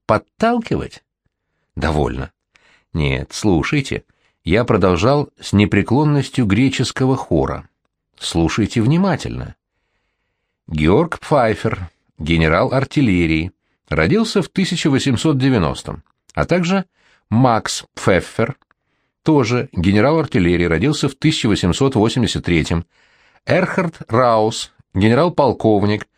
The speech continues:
родился в тысяча восемьсот восемьдесят четвертом. Зигфрид Рашел, генерал пехоты, родился в тысяча восемьсот девяностом. Георг Рейнгард,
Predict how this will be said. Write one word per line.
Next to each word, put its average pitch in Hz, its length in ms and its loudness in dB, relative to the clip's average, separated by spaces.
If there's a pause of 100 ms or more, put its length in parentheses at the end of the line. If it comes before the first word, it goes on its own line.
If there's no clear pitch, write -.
(240)
родился 143 500 0
в - 80 -6
тысяча 175 440 -2
восемьсот 135 500 0
восемьдесят 151 540 0
четвертом. 98 720 0 (1080)
Зигфрид 214 640 0 (100)
Рашел, 139 640 0 (280)
генерал 95 360 2
пехоты, 127 500 0
родился 101 480 2
в - 80 -2
тысяча 127 340 -2
восемьсот 95 420 0
девяностом. 82 800 0 (680)
Георг 131 580 0 (280)
Рейнгард, 123 760 0